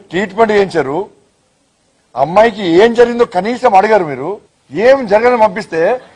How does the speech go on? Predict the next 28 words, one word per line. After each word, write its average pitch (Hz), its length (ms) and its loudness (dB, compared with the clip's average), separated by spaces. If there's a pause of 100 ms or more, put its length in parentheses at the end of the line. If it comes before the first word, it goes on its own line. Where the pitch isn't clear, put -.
(260)
వాళ్ళ 214 140 0 (120)
రాత్రి 220 360 4
మా 240 140 0
జిల్లా 208 220 2
అధ్యక్షురాలు 202 520 0 (120)
ఆ 185 100 6
అమ్మాయిని 208 400 2
తీసుకొని 196 360 -10 (100)
హైదరాబాద్కి 202 440 0
వచ్చి 220 220 -16
ట్రీట్మెంట్ 190 420 -10
చేయకుంటే 160 300 -8 (120)
అమ్మాయి 196 240 -4 (100)
పరిస్థితి 170 380 -10
ఏంది? 175 280 -6 (600)
కనీసం 240 460 -4
మానవత్వం 220 440 2
లేదండి. 151 280 -4 (100)
ఇది, 147 200 -10
ఇదేం 180 320 -4
నాకు 196 140 -4
అర్థం, 175 200 -8
ఇదేం 190 180 -2
ప్రభుత్వం 190 300 -4
నాకు 160 120 -4
అర్థం 139 200 -14
తెలియదు. 110 180 -18 (720)
సిగ్గుండాల 185 440 0